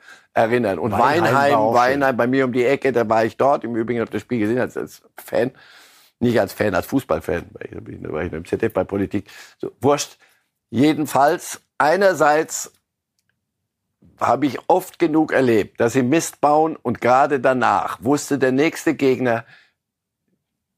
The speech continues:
Speaker 1: gefragt wurden dann immer die Trainer, "Aber jetzt sind die Bayern doch angeschlagen." Und jeder schlaue Trainer sagte, "Vielen Dank für den Hinweis und wenn Sie mir bitte helfen könnten am Wochenende,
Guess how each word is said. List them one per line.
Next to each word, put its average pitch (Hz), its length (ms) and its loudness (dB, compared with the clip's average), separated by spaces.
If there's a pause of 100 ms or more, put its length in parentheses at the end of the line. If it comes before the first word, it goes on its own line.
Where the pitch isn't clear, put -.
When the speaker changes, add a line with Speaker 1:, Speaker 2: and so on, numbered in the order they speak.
(160)
Speaker 1:
gefragt 127 600 0
wurden 131 180 0
dann 127 120 2
immer 131 120 2
die 117 140 -4
Trainer, 123 320 2
"Aber 107 120 2
jetzt 127 260 2
sind 120 140 -2
die 120 60 0
Bayern 120 260 0
doch 104 120 -2
angeschlagen." 104 800 -2 (220)
Und 117 140 -2
jeder 147 280 2
schlaue 135 340 2
Trainer 98 360 -2
sagte, 107 420 -2 (240)
"Vielen 151 300 2
Dank 131 280 0
für 120 200 -2
den 110 160 0
Hinweis 135 500 0
und 113 300 -4
wenn 113 160 0
Sie 127 100 -2
mir 120 180 0
bitte 135 240 0
helfen 120 340 0
könnten 92 320 -2
am 87 160 -2 (140)
Wochenende, 107 500 -2